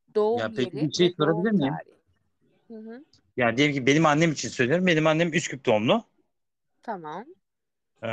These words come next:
Speaker 2: anneannem, e, Karadağ doğumlu, Viola Pole. Anneannem de mesela Üsküp yazmışlar. Ama
Speaker 1: İşte
Speaker 2: annemin
Speaker 1: orada
Speaker 2: bin dokuz yüz elli dört yazmışlar. Biz şimdi
Speaker 1: doğum
Speaker 2: mesela direkt
Speaker 1: kaydında ne yazıyorsa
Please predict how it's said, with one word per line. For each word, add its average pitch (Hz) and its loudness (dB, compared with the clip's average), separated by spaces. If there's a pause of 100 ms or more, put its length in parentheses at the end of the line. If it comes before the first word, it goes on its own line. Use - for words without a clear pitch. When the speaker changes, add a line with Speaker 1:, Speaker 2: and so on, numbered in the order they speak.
(340)
Speaker 2:
anneannem, 180 2
e, 139 2
Karadağ 131 4
doğumlu, 107 0
Viola 127 4
Pole. 131 2 (680)
Anneannem 170 2
de 135 4
mesela 120 -4
Üsküp 117 -8
yazmışlar. 104 -2 (1300)
Ama 156 2
Speaker 1:
İşte 127 -2
Speaker 2:
annemin 180 4
Speaker 1:
orada 190 2
Speaker 2:
bin 185 0
dokuz 190 0
yüz 185 4
elli 165 -6
dört 196 4
yazmışlar. 131 0 (1000)
Biz 160 -2
şimdi 202 0
Speaker 1:
doğum 349 6
Speaker 2:
mesela 381 4
direkt 349 2
Speaker 1:
kaydında 339 -2
ne 339 -10
yazıyorsa 311 -10